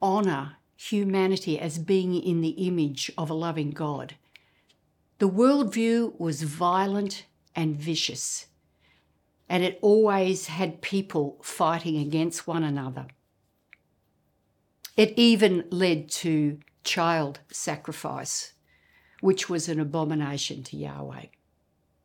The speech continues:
Now, the way that this story talks about these gods by name, they made me question my presuppositions about other gods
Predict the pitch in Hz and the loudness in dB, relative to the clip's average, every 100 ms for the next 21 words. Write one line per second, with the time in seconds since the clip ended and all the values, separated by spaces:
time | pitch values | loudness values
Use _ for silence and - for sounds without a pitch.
0 | _ _ _ _ - - - - - - | _ _ _ _ -20 -20 -20 -20 -20 0
1 | 226 226 220 247 269 294 269 - 220 220 | 4 6 8 8 8 6 4 -2 -6 -4
2 | 208 - 220 226 190 - 208 214 - - | -6 4 8 10 8 2 2 2 2 -4
3 | 156 175 156 190 180 - 165 165 160 160 | 0 0 0 -2 -4 -4 -4 -4 -4 -4
4 | 156 156 160 196 269 277 294 294 285 269 | -2 0 0 4 6 8 6 4 2 -2
5 | - 220 - 185 170 170 170 - - - | -2 -2 -2 -6 -2 -2 -2 -6 -12 -6
6 | 233 233 - 208 - 156 220 - 151 147 | -4 -2 -2 -6 -6 -2 0 0 -2 -4
7 | - 156 165 156 - 165 160 127 - 185 | -4 -4 -2 -4 -4 -4 -4 -8 -4 -2
8 | 202 - 160 - - | -2 -6 -8 -8 -8